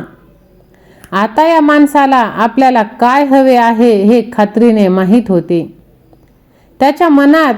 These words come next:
त्याबद्दल स्पष्टता होती. अर्थातच, आणीबाणीत तोंड बंद करून बसायला आम्ही सांगणार नाही. फक्त आम्ही विनोदाने सांगितले की जे मनाला हवे असते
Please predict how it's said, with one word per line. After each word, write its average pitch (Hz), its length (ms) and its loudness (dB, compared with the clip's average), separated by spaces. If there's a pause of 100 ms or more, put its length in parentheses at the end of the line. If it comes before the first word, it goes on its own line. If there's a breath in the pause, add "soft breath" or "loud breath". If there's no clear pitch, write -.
(120)
त्याबद्दल 269 560 0
स्पष्टता 254 640 -2
होती. 214 640 0 (200)
अर्थातच, 247 840 0 (720 soft breath)
आणीबाणीत 302 800 2 (200)
तोंड 277 240 2
बंद 285 380 2
करून 285 420 2
बसायला 247 540 2
आम्ही 220 480 2
सांगणार 202 520 2
नाही. 175 460 -2 (1200 soft breath)
फक्त 349 360 -4
आम्ही 262 600 2
विनोदाने 277 640 2
सांगितले 233 760 0
की 240 520 -2
जे 262 180 2
मनाला 233 460 2
हवे 214 400 2
असते 208 600 0